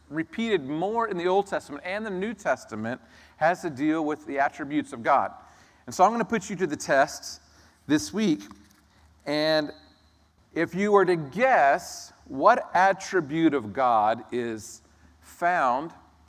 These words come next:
in the most repeated verses of the Old Testament and the New Testament,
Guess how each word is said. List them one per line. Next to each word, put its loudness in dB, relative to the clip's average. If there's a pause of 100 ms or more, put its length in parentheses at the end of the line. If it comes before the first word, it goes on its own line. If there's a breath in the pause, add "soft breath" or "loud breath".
(440 soft breath)
in -8
the -4
most -2
repeated -6
verses -6
of -12
the -6
Old -6
Testament -10
and -10
the -6
New -8
Testament, -12